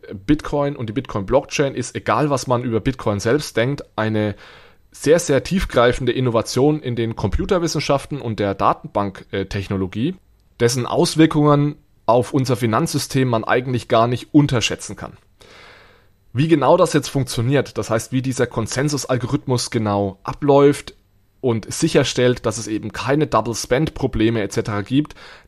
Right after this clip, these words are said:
das geht jetzt heute ein bisschen zu weit. Das muss jetzt heute für uns mal eine Blackbox bleiben. Aber was mir wichtig ist, ist, dass ihr das Grundprinzip erst-, äh, versteht, die Intuition dahinter, dass es dieser Konsensusalgorithmus eben ermöglicht,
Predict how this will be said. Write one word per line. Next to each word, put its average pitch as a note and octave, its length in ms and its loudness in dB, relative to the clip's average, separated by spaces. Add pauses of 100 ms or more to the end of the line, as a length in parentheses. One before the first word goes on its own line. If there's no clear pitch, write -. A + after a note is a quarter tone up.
das B2 200 -2
geht C3+ 200 -6
jetzt B2+ 160 -4
heute A#2+ 280 4
ein A2+ 120 -4
bisschen A2 460 -2 (120)
zu G2 220 -6
weit. D3+ 360 0
Das A2 160 -2
muss B2+ 180 -2
jetzt A2+ 180 -4
heute B2+ 240 2
für - 100 0
uns C#3 180 -4
mal A#2+ 160 -2
eine G#2+ 200 -2
Blackbox - 500 -2
bleiben. B2+ 440 0 (340)
Aber A2 120 0
was A2 200 -2
mir C3+ 260 4
wichtig C#3 320 2
ist, B2 160 -2
ist, - 160 -6
dass A2 220 0 (480)
ihr C#3+ 180 6
das A2+ 460 -4
Grundprinzip D3 800 0
erst-, - 340 -6
äh, A2+ 200 2
versteht, B2+ 460 0
die - 100 -8
Intuition B2+ 600 2
dahinter, C3 400 2
dass A2 180 -2
es G#2+ 140 -6
dieser A2 260 -4
Konsensusalgorithmus B2+ 1300 -4
eben A2+ 260 -4
ermöglicht, B2+ 600 2